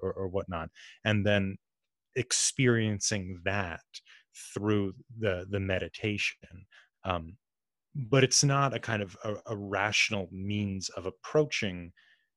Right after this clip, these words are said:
your, your religious devotion. It's not a rational means of approaching God the way, you know, like, um, like a, a Saint Thomas or, or Albert the Great or one of those philosophers would approach God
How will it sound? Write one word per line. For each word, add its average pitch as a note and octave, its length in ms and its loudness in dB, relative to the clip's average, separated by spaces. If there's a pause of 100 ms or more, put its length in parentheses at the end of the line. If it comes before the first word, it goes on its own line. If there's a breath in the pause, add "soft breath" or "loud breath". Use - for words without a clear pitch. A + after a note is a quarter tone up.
(180)
your, G#2 480 0
your A2+ 200 0
religious G2 380 0
devotion. F2 400 -2
It's G#2 100 0
not B2+ 100 6
a G#2 40 2
rational G2+ 300 2
means F#2 160 -2
of E2 80 -6
approaching F#2+ 540 2
God D#2 420 -4
the F#2 80 -8
way, E2 500 -4 (240 loud breath)
you A#2 140 4
know, E2+ 240 -4
like, E2+ 180 -8
um, D#2 220 -10 (280)
like G#2 180 -4
a, F2+ 100 0 (120)
a F#2+ 100 -10 (120)
Saint G#2 360 0
Thomas F2+ 440 -2
or, F2 200 0
or E2+ 420 -4 (360 soft breath)
Albert G2 300 0 (100)
the F#2+ 80 -6
Great F#2 320 2
or F2+ 60 -2
one F2+ 180 -2
of F2 60 -2
those F#2 220 0
philosophers F#2+ 720 0
would F#2+ 120 -2
approach - 420 -4
God D#2+ 240 -2